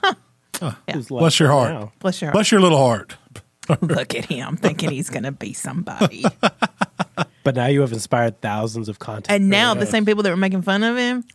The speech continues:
Speaker 2: Making videos.
Speaker 1: <laughs> are doing, copying what he did.
Speaker 2: Uh, uh, it's all right.
Speaker 1: That's, to me, that's why.
Speaker 2: No, it is cool.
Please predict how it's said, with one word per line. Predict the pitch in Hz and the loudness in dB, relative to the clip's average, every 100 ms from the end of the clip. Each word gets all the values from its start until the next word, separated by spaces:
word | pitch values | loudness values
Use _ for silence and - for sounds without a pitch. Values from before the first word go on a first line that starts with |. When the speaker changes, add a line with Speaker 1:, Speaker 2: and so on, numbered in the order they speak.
| 117 | -2
Speaker 2:
Making | 160 185 | 0 0
videos. | 185 185 143 127 - - | 0 2 2 0 0 4
Speaker 1:
<laughs> | |
are | 262 233 202 262 | 4 6 4 4
doing, | 262 220 180 - - - - 196 | 4 2 0 -4 -16 -20 -4 -4
copying | - 226 196 202 165 156 | 0 2 2 2 -4 -4
what | 151 143 | -6 -6
he | 143 | -6
did. | - - | -8 -6
Speaker 2:
Uh, | 107 185 98 | 0 0 2
uh, | 175 - 165 104 156 - - - _ | 0 2 -2 0 -4 -4 -10 -14 _
it's | - | -14
all | 127 | -8
right. | 135 131 - - _ _ - - _ _ - | -6 -6 -10 -18 _ _ -14 -14 _ _ 0
Speaker 1:
That's, | 190 175 - - - - - _ _ _ _ _ | 2 2 -4 -8 -8 -10 -18 _ _ _ _ _
to | - | -6
me, | 180 170 | -2 0
that's | 156 - - | 0 -4 -2
why. | 175 165 | -2 2
Speaker 2:
No, | 151 147 | 2 4
it | 170 | 4
is | 156 - | 4 2
cool. | - 120 95 | -2 -6 -6